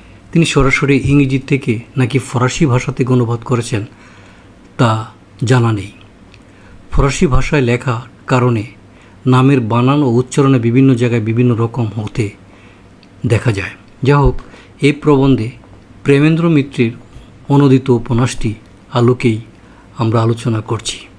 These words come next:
প্রেমেন্দ্র মিত্র আউটসাইডার বাংলা শিরোনাম করেছেন অচেনা।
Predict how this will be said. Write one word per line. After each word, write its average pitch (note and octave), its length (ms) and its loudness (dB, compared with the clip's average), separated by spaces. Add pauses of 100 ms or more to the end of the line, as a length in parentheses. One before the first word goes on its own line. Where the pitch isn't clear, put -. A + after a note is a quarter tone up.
(560)
প্রেমেন্দ্র D3 440 2
মিত্র D3 380 -2
আউটসাইডার C3 520 0
বাংলা A#2 460 -2 (520)
শিরোনাম B2+ 460 2
করেছেন A2+ 520 -4 (280)
অচেনা। A#2+ 400 -4